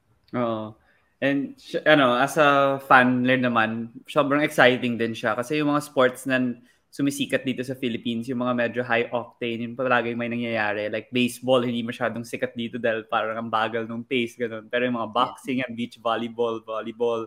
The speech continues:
Speaker 1: um, um, what else? Like yung mga combat sports, yun yung mga
Speaker 2: Yeah.
Speaker 1: sumisikat dito. So I guess that's great rin na beach volleyball has a chance to really make a mark here in the country.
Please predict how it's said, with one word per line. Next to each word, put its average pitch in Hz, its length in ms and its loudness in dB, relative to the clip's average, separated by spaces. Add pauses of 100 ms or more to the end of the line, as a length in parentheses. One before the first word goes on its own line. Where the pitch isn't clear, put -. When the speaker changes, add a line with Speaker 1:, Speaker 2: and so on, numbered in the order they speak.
(560)
Speaker 1:
um, 107 480 -6 (160)
um, 113 480 -4
what 110 160 -10
else? 107 300 -4
Like 127 100 0
yung 143 160 2
mga 143 80 -4
combat 117 400 4
sports, 117 400 -2
yun 131 160 -2
yung 131 80 -2
mga 127 320 -2
Speaker 2:
Yeah. 190 160 6
Speaker 1:
sumisikat 117 320 -2
dito. 107 320 -10
So 117 240 -2
I 135 80 4
guess 135 240 2
that's 135 240 -4 (420)
great 120 320 0
rin 117 160 4
na 113 40 -2
beach 113 280 -4
volleyball 110 400 2
has 107 160 -4
a - 80 -4
chance 107 320 -2
to - 80 -18
really 113 240 -4
make 110 240 -6
a 113 80 -2
mark 107 320 -6
here 113 320 -4
in 110 80 -6
the 110 80 -4
country. - 480 -8